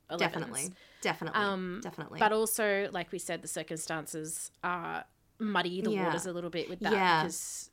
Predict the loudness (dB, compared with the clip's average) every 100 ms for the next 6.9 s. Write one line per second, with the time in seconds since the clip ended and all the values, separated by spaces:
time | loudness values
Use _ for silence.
0 | _ -6 -2 -2 -2 -4 -2 0 0 -4
1 | -6 -8 -12 -14 _ _ -8 -2 4 4
2 | 4 2 4 4 2 0 0 0 0 4
3 | 4 4 2 0 -2 -4 -12 -6 2 4
4 | 4 -2 -12 _ _ _ _ _ _ _
5 | -2 2 4 8 8 8 8 8 10 10
6 | 10 8 8 10 8 8 0 -6